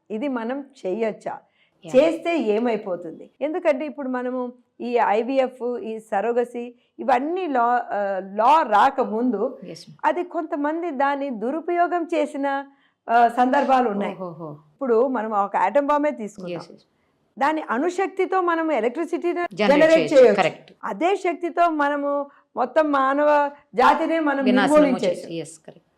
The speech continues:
Speaker 1: So, ఇది ఒక చాలా పవర్ఫుల్, ఆ, టూల్ మన హ్యాండ్లోకి వచ్చింది.
Speaker 2: మ్మ్.
Speaker 1: So, అక్కడ దీనికి ఎథికల్, ఆ, ఆమ్, కన్సెంట్, దానికి అప్రూవల్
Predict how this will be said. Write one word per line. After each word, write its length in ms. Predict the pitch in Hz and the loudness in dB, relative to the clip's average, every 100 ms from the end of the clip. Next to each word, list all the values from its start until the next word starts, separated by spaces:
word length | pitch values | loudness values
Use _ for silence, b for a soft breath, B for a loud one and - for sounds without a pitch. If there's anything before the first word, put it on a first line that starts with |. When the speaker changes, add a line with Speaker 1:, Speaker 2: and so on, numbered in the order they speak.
| _ _ - | _ _ -2
Speaker 1:
So, 280 | 330 320 320 - | 0 0 -2 -8
ఇది 300 | 262 311 370 | -4 0 2
ఒక 240 | 320 320 302 285 277 277 226 | 0 0 0 0 -2 -6 -6
చాలా 240 | 190 269 | -4 -2
పవర్ఫుల్, 800 | 302 - 233 320 339 - 320 311 302 b b - | -4 -2 2 4 4 0 -4 -4 -8 b b -4
ఆ, 220 | 233 233 | 2 4
టూల్ 340 | 226 233 285 269 | 2 0 -2 0
మన 200 | 233 190 | -2 -4
హ్యాండ్లోకి 520 | 170 196 196 185 180 | -6 -6 -4 -6 -8
వచ్చింది. 500 | 160 - - 208 - | -14 -14 -12 -12 -12
Speaker 2:
మ్మ్. 260 | 185 165 143 | -20 -20 -14
Speaker 1:
So, 140 | - | -2
అక్కడ 840 | 320 320 - - - 370 277 262 262 - | -2 0 -4 -6 -6 -2 2 2 -2 -10
దీనికి 560 | 208 240 233 233 240 - | -10 -8 -10 -10 -10 -8
ఎథికల్, 680 | 208 214 294 311 311 302 277 | -8 -8 -8 -6 -6 -6 -4
ఆ, 480 | 254 233 220 214 214 B B - | 0 0 0 -2 -8 B B -8
ఆమ్, 500 | 208 202 196 196 190 | -4 -4 -6 -12 -12
కన్సెంట్, 720 | 185 233 254 277 254 262 254 | -6 -4 -2 -2 -2 0 0
దానికి 600 | 220 220 208 226 220 220 214 | 0 -4 -6 -6 -6 -4 -4
అప్రూవల్ 600 | 214 311 294 269 269 | -4 -2 -2 -2 -4